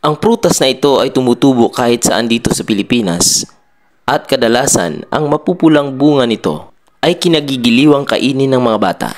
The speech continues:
Ngunit bukod pa pala rito, ang aratilis ay pinag-aralan at napag-alaman ng mga dalubhasa sa medisinang herbal na ang mga bunga, bulaklak, dahon, balat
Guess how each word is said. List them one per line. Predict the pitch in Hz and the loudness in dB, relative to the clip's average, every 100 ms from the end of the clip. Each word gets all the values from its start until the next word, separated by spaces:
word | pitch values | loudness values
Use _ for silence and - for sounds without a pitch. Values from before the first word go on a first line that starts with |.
| - _ | -16 _
Ngunit | 180 208 214 165 | 2 4 2 0
bukod | 160 208 170 | 0 0 0
pa | 170 | 0
pala | 151 139 | 2 2
rito, | 131 131 90 85 90 - _ | 0 -2 -2 -2 -6 -20 _
ang | - 160 | -2 0
aratilis | 180 190 139 123 107 - - | 0 0 0 0 0 0 -2
ay | 131 | -2
pinag-aralan | 123 120 95 113 120 120 127 147 | -2 -2 -2 0 0 0 0 -2
at | - - | -4 -2
napag-alaman | 139 135 127 98 113 110 113 120 | -4 -2 -2 0 0 0 0 0
ng | 117 | 0
mga | 110 110 117 | 0 0 2
dalubhasa | 113 110 131 151 - | 2 2 0 0 0
sa | 160 139 | 0 0
medisinang | 131 117 - 147 135 120 | 0 0 0 0 -2 0
herbal | 117 104 104 87 82 - _ 139 | -2 0 -2 -4 -8 -16 _ -2
na | 147 208 | 0 2
ang | 190 | 0
mga | 147 127 | 0 0
bunga, | 131 123 104 80 - - _ | 2 2 2 -2 -8 -20 _
bulaklak, | 107 113 104 - 107 131 - _ _ _ _ - | 0 2 2 0 -2 -4 -10 _ _ _ _ -4
dahon, | 107 123 113 98 85 82 - _ _ - | -2 -2 0 -2 -2 -10 -20 _ _ -4
balat | 117 113 156 - | -2 0 -2 -4